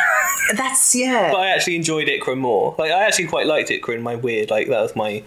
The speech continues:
Speaker 1: unpopular opinion, I
Speaker 2: I liked
Speaker 1: suppose.
Speaker 2: Habiba. She was
Speaker 1: Yeah.
Speaker 2: sweet.
Speaker 1: She was just a waitress, <laughs> really, for eight months, wasn't
Speaker 2: Yeah, I
Speaker 1: she?
Speaker 2: suppose so.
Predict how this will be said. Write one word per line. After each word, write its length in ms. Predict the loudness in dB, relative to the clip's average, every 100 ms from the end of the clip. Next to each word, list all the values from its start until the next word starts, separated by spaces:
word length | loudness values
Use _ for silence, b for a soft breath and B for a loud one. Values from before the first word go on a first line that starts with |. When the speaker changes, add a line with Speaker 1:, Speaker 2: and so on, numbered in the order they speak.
| B -8
Speaker 1:
unpopular 440 | -4 -2 -2 -4
opinion, 300 | -2 -2 -2 -2
I 100 | 0
Speaker 2:
I 80 | 2
liked 200 | 2 0
Speaker 1:
suppose. 140 | -2
Speaker 2:
Habiba. 580 | -2 0 0 -2 -4 -8 -16 -20 -20 -20 -20 -6
She 140 | -4
was 120 | -2 0
Speaker 1:
Yeah. 60 |
Speaker 2:
sweet. 600 | 0 0 -2 -2 -6 -2
Speaker 1:
She 100 | 0
was 80 | 0
just 180 | -2 -4 -4
a 60 | -2
waitress, 520 | -2 -2 -4 -4 0 0
<laughs> 40 |
really, 240 | 0 -2 -4
for 180 | -6 -4
eight 300 | -4 -4 -6
months, 280 | -6 -8 -6
wasn't 240 | -4 -2 -2
Speaker 2:
Yeah, 80 | -2
I 60 | -2
Speaker 1:
she? 40 |
Speaker 2:
suppose 360 | -4 -4 0 2
so. 300 | 2 0